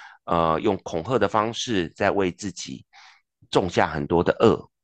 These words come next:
种下很多的业力。所以我也鼓励各位朋友不要再去讲这种话，尤其已经在身心灵当中的朋友，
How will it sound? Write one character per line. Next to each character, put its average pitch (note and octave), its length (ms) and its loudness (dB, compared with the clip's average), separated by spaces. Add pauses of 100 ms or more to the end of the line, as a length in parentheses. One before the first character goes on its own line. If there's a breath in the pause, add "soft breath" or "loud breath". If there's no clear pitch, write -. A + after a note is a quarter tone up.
(280)
种 A2 200 2
下 G2+ 200 2
很 D#2+ 140 -6
多 E2+ 200 -2
的 F#2 140 -2
业 G2+ 200 2
力。 E2+ 240 -6 (400 soft breath)
所 - 140 4
以 B2+ 40 8
我 G#2+ 180 8
也 F#2+ 80 6
鼓 D#2+ 180 -8
励 F2 100 -2
各 F#2+ 160 -6
位 F2+ 120 2
朋 - 180 -10
友 D2 180 -8
不 - 120 -8
要 F2 180 2
再 D#2 140 -4
去 - 120 -10
讲 - 220 -10
这 - 80 -6
种 - 160 -8
话， - 180 -2 (200 soft breath)
尤 G2 120 6
其 F#2 220 2
已 - 20 2
经 F2 160 2
在 F2 120 2
身 A2+ 180 2
心 A#2+ 160 2
灵 F#2+ 240 2 (340 loud breath)
当 A#2 160 2
中 A2 160 0
的 G#2 80 0
朋 F2+ 280 -2
友， A#2 200 4